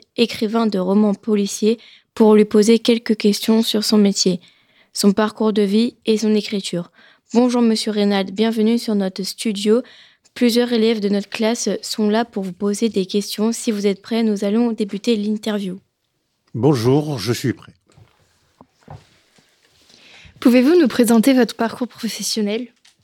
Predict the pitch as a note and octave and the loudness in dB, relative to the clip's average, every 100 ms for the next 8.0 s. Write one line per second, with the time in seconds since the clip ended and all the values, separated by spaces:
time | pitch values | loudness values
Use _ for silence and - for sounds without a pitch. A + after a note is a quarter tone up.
0 | _ _ _ _ _ _ - C#3 B2+ G#2+ | _ _ _ _ _ _ 0 2 4 2
1 | - - _ _ _ _ _ B2 G#2+ F#2+ | -4 -18 _ _ _ _ _ -2 0 0
2 | - C3 - - - - - - - - | 0 -2 -4 -4 -4 -4 -8 -20 -20 -20
3 | _ _ - _ _ _ _ - B2 D3+ | _ _ -20 _ _ _ _ -10 0 4
4 | F3 D3+ E3+ - F#3 - C3 C3 D3 B2+ | 4 2 -2 -4 -6 -4 -2 0 2 2
5 | D#3 F3+ D3 C#3+ C3+ C3+ C3 - C#3+ D#3 | 2 2 2 2 2 2 0 -2 -4 -2
6 | B2 B2 C3 A2+ A#2+ - B2+ A2 A#2 A#2 | -2 0 -2 -2 -4 -4 -4 0 0 0
7 | G#2+ A2+ A2 A2 A2 - - F3 D3 | -4 -4 -4 -4 -4 -4 -2 -4 -4